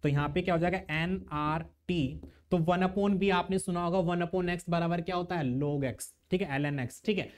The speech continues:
तो आपने इंटीग्रेशन पढ़ा होगा, तो यहाँ पे वन upon V किस में कन्वर्ट हो जाएगा, हमारा log में कन्वर्ट हो जाएगा। log हमारा हो जाएगा V वन से टू, ठीक है, ln वन से टू।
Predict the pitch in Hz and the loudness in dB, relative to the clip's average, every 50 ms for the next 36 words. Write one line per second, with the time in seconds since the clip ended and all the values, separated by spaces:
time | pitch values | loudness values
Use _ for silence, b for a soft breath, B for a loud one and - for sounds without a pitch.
0 | B B - 165 156 151 151 - 175 185 165 165 165 160 180 175 170 170 165 - | B B -2 0 0 0 0 -2 -4 -2 0 2 2 4 4 4 4 2 2 0
1 | 185 175 - 151 147 151 160 160 151 151 165 160 180 170 165 160 - 180 160 160 | -2 -2 -2 0 2 4 4 4 4 4 2 0 0 0 0 0 0 2 2 2
2 | 160 165 156 - 175 170 165 151 170 170 165 175 160 - 170 175 170 170 160 165 | 2 0 0 0 0 0 0 0 0 0 0 0 0 0 -2 -2 -2 0 0 0
3 | 170 165 165 165 170 170 175 175 170 175 185 190 190 B B B B - 147 165 | 0 0 0 2 2 2 0 0 0 0 0 -2 -2 B B B B 0 2 4
4 | 180 185 185 180 175 165 170 151 143 139 135 139 147 156 156 147 151 156 160 165 | 6 6 6 4 4 0 0 0 0 0 0 0 2 2 2 4 4 4 4 4
5 | 180 190 185 b b b _ _ _ - - - 143 147 151 156 160 165 160 160 | 2 0 -2 b b b _ _ _ -20 -10 -8 -4 -2 0 0 2 2 2 2
6 | 160 156 160 180 160 135 143 160 165 156 151 165 - _ _ _ _ _ _ _ | 2 2 2 0 -2 -2 0 2 2 2 2 0 -4 _ _ _ _ _ _ _
7 | _ _ _ _ _ _ _ _ _ _ _ _ _ - _ _ _ _ _ _ | _ _ _ _ _ _ _ _ _ _ _ _ _ -20 _ _ _ _ _ _
8 | - - _ _ _ _ _ _ _ _ _ _ _ _ - 120 123 151 156 165 | -20 -20 _ _ _ _ _ _ _ _ _ _ _ _ -6 -4 -2 0 0 0
9 | 160 - 190 175 165 - 139 113 87 - - _ _ _ - 190 202 - 131 113 | 0 0 0 -2 0 0 -2 -2 -2 -4 -10 _ _ _ 0 0 2 2 0 -2
10 | - - - - 131 139 147 170 190 180 151 147 147 147 - 185 170 170 - 131 | -6 -10 -8 -4 -2 0 2 2 2 0 0 0 -2 0 0 -2 0 2 0 0
11 | 104 | 0